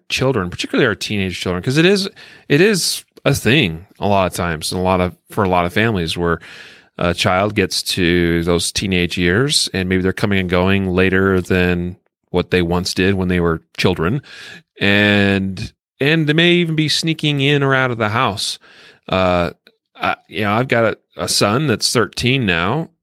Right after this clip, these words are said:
and while I don't think this is really an issue for us yet, he certainly knows, like,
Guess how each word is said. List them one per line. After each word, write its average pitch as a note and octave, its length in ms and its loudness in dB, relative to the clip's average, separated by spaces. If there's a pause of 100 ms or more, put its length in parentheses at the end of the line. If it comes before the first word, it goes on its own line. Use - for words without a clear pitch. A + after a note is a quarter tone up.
(100)
and G2+ 640 0
while A2 540 2
I A2 100 2
don't B2 180 -6
think C3 160 -8
this A#2 180 0
is G#2+ 220 -6 (240)
really B2 300 0
an C3 60 0
issue C3 260 -2
for A2+ 240 0
us B2 240 0
yet, B2 240 2 (340)
he F3 140 2
certainly A#2+ 500 0
knows, G2+ 580 2
like, E2+ 440 -2